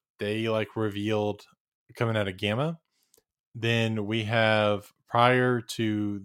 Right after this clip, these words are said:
the four cards that got revealed yesterday, well, fine, we'll just throw 'em all in. There's, like, eighty-four, eighty-sixes, uh, cards revealed right now. And so if there's over two hundred cards in the set, we're not even halfway there. Gen Con's in seventy-eight days at the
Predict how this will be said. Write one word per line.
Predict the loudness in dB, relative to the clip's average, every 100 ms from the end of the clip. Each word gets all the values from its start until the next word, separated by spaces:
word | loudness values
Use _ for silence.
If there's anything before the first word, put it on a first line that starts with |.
| -8
the | -4 -2 -2
four | 0 0
cards | 2 2 2 0
that | -4
got | 0 -2
revealed | -2 -6 -4
yesterday, | -2 -2 -2 -2 -2
well, | -2 -2
fine, | -2 -2 -4
we'll | -8
just | -8 -8
throw | -4 -4
'em | -4
all | -6 -10
in. | -14 _ _ _ _ _ _ _ _ _
There's, | -4 -2 2
like, | 0 0 -6
eighty-four, | -8 -4 -4 -4 -8 -10 -6 -4 -2 0 0 0 -2 -6 -12 -6
eighty-sixes, | -6 -4 -4 -4 -4 -6 -6 -8 -14 -20 _ _ _ _ _ _ _ _ _ -10
uh, | -6 -6 -2
cards | 2 2 0
revealed | -2 -2 0
right | 0
now. | 0 -2 -6 _ _ -20 _ _ -8
And | -6 -6
so | -2 0 2 2
if | 0 -4
there's | -4 -2 0
over | 0 -2 -6
two | -4 -4
hundred | -2 -4
cards | -2 -2 -2 -4
in |
the | -6
set, | -6 -4 0 0 0
we're | -4
not | -4 -4
even | -4 -6
halfway | -4 -6 -4 -6 -4
there. | -2 -2 0 -2 -4
Gen | -6 -8
Con's | -6 -6 -6 -6 -8 -10
in | -10
seventy-eight | -8 -6 -6 -6 -6 -8
days | -4 -4 -2 -4
at | -8 -10
the | -14